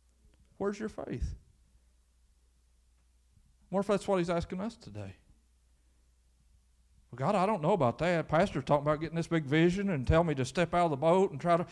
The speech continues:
something different and live bigger than myself and, and allow God to do bigger things than I'm even capable of doing, and I don't know about all this." And Jesus is asking you, "Where's your faith?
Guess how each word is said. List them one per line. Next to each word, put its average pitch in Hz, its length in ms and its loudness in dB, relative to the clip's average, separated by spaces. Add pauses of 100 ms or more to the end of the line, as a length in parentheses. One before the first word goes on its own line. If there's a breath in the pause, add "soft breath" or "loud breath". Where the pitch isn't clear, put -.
(120 loud breath)
something 151 320 -2
different 175 400 2
and 135 160 -2
live 160 180 4
bigger 170 300 2
than 139 160 -2
myself 185 540 0
and, 131 120 -4 (280 loud breath)
and 127 160 0
allow 160 260 6
God 170 240 6
to 156 80 -6
do 180 160 4
bigger 170 300 2
things 175 320 0
than 156 80 2
I'm 180 160 2
even 160 200 0
capable 170 380 0
of 143 80 -4
doing, 196 320 2
and 151 100 0
I 185 120 4
don't 196 100 2
know 175 60 0
about 180 200 2
all 180 140 2
this." 196 300 -2
And 139 100 -6 (220 loud breath)
Jesus 156 400 0
is 160 260 4
asking 208 300 2
you, 135 80 -2
"Where's 160 180 6
your 165 80 0
faith? - 480 -4